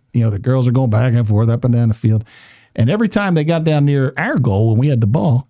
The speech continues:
John would yell, like, She's in the eights! She's in the eights!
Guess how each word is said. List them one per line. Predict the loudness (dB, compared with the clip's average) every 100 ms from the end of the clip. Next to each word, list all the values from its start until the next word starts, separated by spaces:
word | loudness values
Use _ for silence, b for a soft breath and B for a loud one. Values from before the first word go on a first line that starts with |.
| -8
John | -4 -2 0
would | 0
yell, | 0 0 0
like, | -4 -8 -12 b b b -8
She's | -4 -2
in | -2
the | -2 -2
eights! | -2 -2 -4
She's | -2 -2 -2
in | -2
the | -2 -2
eights! | -2 -4 -6